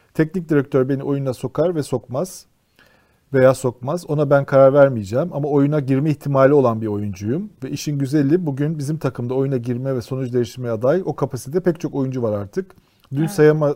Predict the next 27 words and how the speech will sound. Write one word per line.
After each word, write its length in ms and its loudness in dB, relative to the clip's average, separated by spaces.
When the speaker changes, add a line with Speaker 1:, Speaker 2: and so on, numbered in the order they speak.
Speaker 1:
sayamazdınız 720 -2
bu 60 -8
oyuncuları. 500 -4
Bugün 180 -4
ise 180 -6
pek 220 -4
çok 140 -6
oyuncumuz 420 -6
var 160 -2
rakibe 300 -6
gol 200 -2
atabilecek. 680 -6
Bu 60 -6
zenginlik 420 0
artık 280 0
muhalefet 400 -2
tarafında 420 -6
var. 140 2
Tek 260 -4
seçeneğe 340 -6
mahkum 380 -6
olan 220 -4
iktidar 360 -2
tarafı 260 -6
artık 240 -6
muhalefet 500 -8
değil. 240 -4